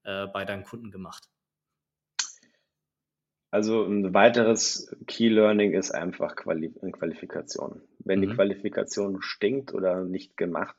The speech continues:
Speaker 2: wird, vergiss es. Mach kein Engagement, du kannst nur verlieren.
Speaker 1: Ja.
Speaker 2: Wenn du der Meinung bist, du hast den Kunden verstanden, aber noch kein einziges Mal mit dem Kunden gesprochen. Ich meine, Internetrecherche ist alles schön und gut, ja, aber also am Ende des Tages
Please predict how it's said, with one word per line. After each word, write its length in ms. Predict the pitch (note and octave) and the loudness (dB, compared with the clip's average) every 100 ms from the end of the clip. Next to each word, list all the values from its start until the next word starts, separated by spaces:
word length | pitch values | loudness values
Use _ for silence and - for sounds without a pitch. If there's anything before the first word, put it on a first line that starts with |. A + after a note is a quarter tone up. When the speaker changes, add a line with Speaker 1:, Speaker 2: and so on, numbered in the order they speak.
| - | -2
Speaker 2:
wird, 440 | F#2+ F2+ - - _ _ _ | 0 0 -8 -20 _ _ _
vergiss 420 | - E2+ - D#2 | -4 -2 -2 -4
es. 320 | D#2 - - | -4 -6 -8
Mach 260 | F#2+ G#2 - | -2 -2 0
kein 240 | B2 A2 | 0 0
Engagement, 600 | G#2 G2 F#2 - G2 F2 | 0 0 -2 -2 -4 -6
du 60 | - | -8
kannst 460 | - F#2+ F#2+ - | -4 -2 -2 -4
nur 240 | F#2 F2+ F2 | -4 -4 -4
verlieren. 540 | F2+ F2+ F2 D2+ - - - - | -6 -4 -4 -6 -10 -18 -12 -8
Speaker 1:
Ja. 240 | F2 - | -8 0
Speaker 2:
Wenn 160 | G2+ G#2+ | 2 4
du 120 | C3+ | 4
der 160 | A2+ | 6
Meinung 440 | G2+ A2 A#2 A2+ G2+ | 6 6 6 4 2
bist, 240 | A2 - | 0 0
du 60 | G#2 | -2
hast 120 | G2+ G#2+ | -2 -4
den 80 | |
Kunden 360 | F#2+ A#2+ B2 - | 0 0 0 -4
verstanden, 840 | - F2 - G2 B2 B2 B2+ B2+ - | -6 -4 0 0 0 0 0 -2 -2
aber 220 | F#2 F#2 | 0 0
noch 160 | F2+ | -2
kein 280 | - A2 A2+ | -2 0 0
einziges 500 | - A2 G#2+ G2+ - | 0 -2 -2 -6 -6
Mal 80 | F#2+ | -6
mit 120 | F#2+ | -6
dem 100 | F#2 | -6
Kunden 320 | - G2 D#2+ | -6 -8 -8
gesprochen. 460 | F2 - - G#2+ - | -8 -6 -2 -2 -4
Ich 100 | - | -2
meine, 200 | G2 G#2 | -2 0
Internetrecherche 840 | - A#2 G#2 G2 - - F#2+ G2+ - | 0 -2 -2 -4 -6 -4 -2 -2 -4
ist 120 | - | -4
alles 260 | F2+ F2+ F2 | -2 -2 -6
schön 200 | - F2 | -8 -10
und 120 | E2+ | -6
gut, 240 | G2+ G#2+ - E2+ | -2 -2 -4 -6
ja, 160 | G2 - | -6 -4
aber 180 | E2+ | -2
also 180 | E2+ - | -2 -4
am 60 | E2 | -6
Ende 200 | F#2 G2 F2+ | -4 -4 -6
des 100 | - | -4
Tages 400 | F2+ F2+ - | -4 -4 -10